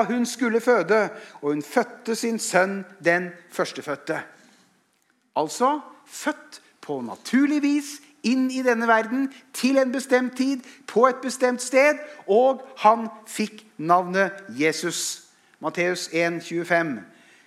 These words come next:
"Da Josef våknet av søvnen, gjorde han som Herrens engel hadde pålagt ham, og tok henne hjem til seg som sin kone.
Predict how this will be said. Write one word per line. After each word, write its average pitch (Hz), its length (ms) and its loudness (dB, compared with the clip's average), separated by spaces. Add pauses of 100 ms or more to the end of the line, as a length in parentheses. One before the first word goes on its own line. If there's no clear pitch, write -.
"Da 104 80 -12
Josef 202 520 -6
våknet 220 520 -4
av 202 200 0
søvnen, 196 520 -2
gjorde 160 280 -4
han 202 120 -4
som 202 200 -8
Herrens 190 360 0
engel 165 240 -2
hadde 185 160 -4
pålagt 180 360 -2
ham, 277 200 2 (380)
og 185 100 -6
tok 170 320 -10
henne 196 160 -2
hjem 151 240 -2
til 175 120 -14
seg 196 160 0
som 208 140 -8
sin 220 180 -6
kone. 269 340 0